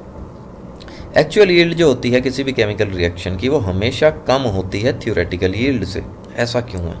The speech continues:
ठीक है, या इस उल्टा आ सकता है question के theoretical yield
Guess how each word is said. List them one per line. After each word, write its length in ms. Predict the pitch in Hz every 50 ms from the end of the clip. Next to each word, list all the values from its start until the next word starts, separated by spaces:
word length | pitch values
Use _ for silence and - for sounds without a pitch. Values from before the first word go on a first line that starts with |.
| - - - - - - - - - - - - - - - - - - - -
ठीक 160 | 156 165 180
है, 80 | 180 - - - - - - - - - - - - - - -
या 120 | 107 127
इस 220 | 127 110 - - 117
उल्टा 340 | - 113 104 101 98 110 113
आ 100 | 113 113
सकता 280 | 113 123 117 120 127
है 80 | 123 123
question 360 | - 123 123 120 - 135 135
के 100 | 135 135
theoretical 560 | 135 - 131 113 113 110 117 143 139 156 147
yield 400 | 143 135 131 131 131 139 139 143